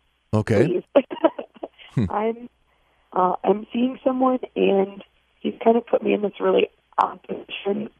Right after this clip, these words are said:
Speaker 2: where he wants the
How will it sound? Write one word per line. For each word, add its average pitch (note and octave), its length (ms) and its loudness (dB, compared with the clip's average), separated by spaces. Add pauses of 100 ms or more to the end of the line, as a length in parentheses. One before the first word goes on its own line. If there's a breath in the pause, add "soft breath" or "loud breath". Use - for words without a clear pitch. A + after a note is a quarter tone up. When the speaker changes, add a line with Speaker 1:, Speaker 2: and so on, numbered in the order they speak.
(120)
Speaker 2:
where F3+ 440 2 (520 soft breath)
he G#3 380 4 (380)
wants F#3+ 380 6 (840)
the G3 100 6